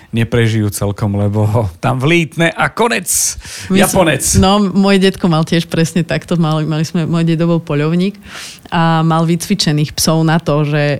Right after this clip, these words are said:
Speaker 2: že mu z-, proste, keď poľovník zastrelí, tak on uteká a prinesie to, to, to, to zastrelené.
Speaker 1: A bol iniciatívny a doniesol sám.
Speaker 2: Boli iniciatívni, doniesol sám a takto ich pekne do radu naukladal tie husy od suseda, že babička potom dva mesiace musela splácať,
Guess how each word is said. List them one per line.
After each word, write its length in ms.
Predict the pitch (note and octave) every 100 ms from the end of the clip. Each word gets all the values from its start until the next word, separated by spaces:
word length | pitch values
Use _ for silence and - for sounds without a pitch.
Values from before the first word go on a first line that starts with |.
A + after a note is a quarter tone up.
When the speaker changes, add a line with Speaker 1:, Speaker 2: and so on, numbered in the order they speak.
| D3+
Speaker 2:
že 160 | D3+ D3
mu 320 | D3+ D3+ D3+ D3+
z-, 120 | D3+ -
proste, 360 | - D#3+ - E3+ D#3+
keď 240 | D#3+ - -
poľovník 320 | E3 E3 D3+
zastrelí, 480 | F3 G3+ - A3+ A3+
tak 160 | G3+ F3
on 80 | E3+
uteká 440 | G#3+ A3 - A#3+
a 40 | A3
prinesie 560 | B3 A3 E3 - C3+
to, 160 | C3 C#3+
to, 320 | - - -
to, 360 | - - - -
to 120 | - D#3
zastrelené. 680 | D3 C#3+ - D3 C#3 C#3 C3+
Speaker 1:
A 40 |
bol 120 | A2+
iniciatívny 600 | A#2 C#3+ C#3 D3+ D3 C#3
a 80 | C#3
doniesol 320 | C#3 C#3 D3+
sám. 240 | F3 G#3 G#3+
Speaker 2:
Boli 160 | G#3+
iniciatívni, 720 | F3+ F3 G3+ A3 A3 A3+ G3+
doniesol 320 | F#3+ G3 G3 F#3
sám 240 | F#3+ F#3
a 80 | F3+
takto 400 | F#3 G3 - C#4+
ich 160 | A#3
pekne 360 | - G3+ - G3
do 120 | F3+
radu 240 | F3+ F3 F3
naukladal 800 | D#3+ E3 F#3 F3+ F3 F3 F3 E3+
tie 240 | F3 F3
husy 400 | E3+ F3 - G3
od 120 | D#3
suseda, 600 | - F3+ G3+ G3 G3+ G#3+ G#3+ - -
že 160 | F3 E3+
babička 480 | F3 F3 F3 - E3+
potom 320 | F3 F3+ E3+
dva 80 | F#3+
mesiace 400 | G3+ G3+ F#3 F#3
musela 400 | E3+ D#3+ E3+ D#3+
splácať, 560 | - D3 D#3 - F#3